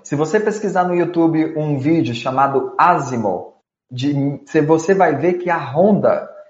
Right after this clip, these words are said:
ela iniciou a construção do primeiro robô humanoide da Terra em mil novecentos e oitenta e seis. E essa geração Y nem existia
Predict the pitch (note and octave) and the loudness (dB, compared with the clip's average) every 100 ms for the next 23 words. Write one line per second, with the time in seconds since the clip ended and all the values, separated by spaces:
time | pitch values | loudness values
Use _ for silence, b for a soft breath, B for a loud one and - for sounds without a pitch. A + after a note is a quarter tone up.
0 | B - D#3+ E3 E3+ E3+ - F3+ G3+ A3 | B 0 4 4 2 -2 -4 -2 -2 -2
1 | - F#3+ - F#3 F3 - C#3+ C3 C3 C#3+ | -4 -6 -2 -4 -4 -2 -2 -2 -4 -4
2 | D3 G3+ G#3 F#3 F3 B2+ C3 B2+ C3+ C#3 | 0 2 2 0 0 4 4 4 2 2
3 | B2+ B2+ A#2+ B2 A2+ - D#3+ E3 B2+ - | 4 4 2 0 0 2 0 0 -2 -4
4 | C#3+ C#3+ D3 F3+ A3 G3 E3+ D#3+ - E3 | -4 -2 0 0 2 2 0 -2 -6 -6
5 | E3 C#3+ C#3+ D3 D3+ D3+ D3 A2 A2 A2 | -4 -2 -2 -2 -6 -6 -4 -2 -2 -4
6 | - _ _ _ _ - D3 D3 D3 D#3 | -12 _ _ _ _ 2 2 4 2 4
7 | E3+ D3+ - F3 E3+ G#3 - C#3 C3 G3+ | 4 2 -2 -2 0 0 -2 -4 0 2
8 | G#3 D3+ D3+ - D#3+ B2+ G2 | 2 0 -4 0 4 4 2